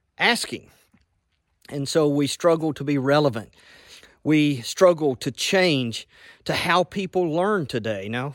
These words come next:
don't misunderstand me. I believe that we need to be faithful to God's truth, and God's truth does not change. Jesus said in the Gospel of John,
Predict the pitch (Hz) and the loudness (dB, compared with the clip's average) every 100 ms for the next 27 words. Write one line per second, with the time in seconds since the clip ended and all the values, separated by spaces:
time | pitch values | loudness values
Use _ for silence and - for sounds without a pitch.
0 | _ 143 175 175 190 190 202 - 208 220 | _ -2 0 0 0 0 -4 -2 -2 -2
1 | 123 113 117 139 _ - - - _ - | -2 -4 -6 -10 _ -20 -20 -20 _ -4
2 | 127 160 180 156 139 147 147 143 135 139 | 0 2 2 4 4 4 4 2 2 -2
3 | 160 143 143 131 - 175 175 - 160 - | -2 -2 -4 -6 -2 0 0 -4 -6 -4
4 | 151 123 139 156 156 - - 220 190 120 | -6 0 0 0 -4 -10 -6 0 0 0
5 | 120 131 120 139 180 - - 247 208 143 | -4 -4 0 0 0 -2 -8 0 0 0
6 | - 127 147 175 185 180 143 151 165 - | -6 -2 4 6 6 4 -2 -2 -2 -4
7 | - 233 170 113 107 107 135 208 160 127 | -2 -2 0 -4 -8 -6 -4 -4 -4 -4
8 | - 117 135 160 120 104 131 147 - 120 | -4 0 0 0 -4 -2 -4 -4 -6 -8
9 | 104 139 151 131 131 | -4 -4 -2 -2 -4